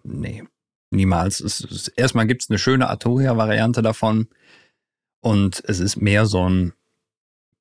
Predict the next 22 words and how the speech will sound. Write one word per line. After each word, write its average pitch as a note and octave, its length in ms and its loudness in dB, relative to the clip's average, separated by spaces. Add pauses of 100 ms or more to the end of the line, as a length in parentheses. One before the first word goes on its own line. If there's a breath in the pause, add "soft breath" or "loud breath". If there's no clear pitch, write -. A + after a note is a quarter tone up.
(540)
ich - 200 -8
glaube, F#2+ 180 2
es G2+ 80 0
ist G#2+ 120 -2
so G2 100 -2
ein F2 80 0
Ding, F2+ 240 0
nice F2+ 320 0
to - 120 -2
have, F#2 540 -2
ähm, F2 400 -4 (320)
wenn, F#2 300 0
wenn, F2 440 -2
ähm, F2+ 360 -6 (260)
wenn A#2+ 120 4
man C3+ 100 4
das G#2+ 140 0
Geld G2+ 220 0
dafür F2+ 220 -6
hat. - 140 -12
Also, F2+ 240 -2 (480 loud breath)
äh, - 320 -4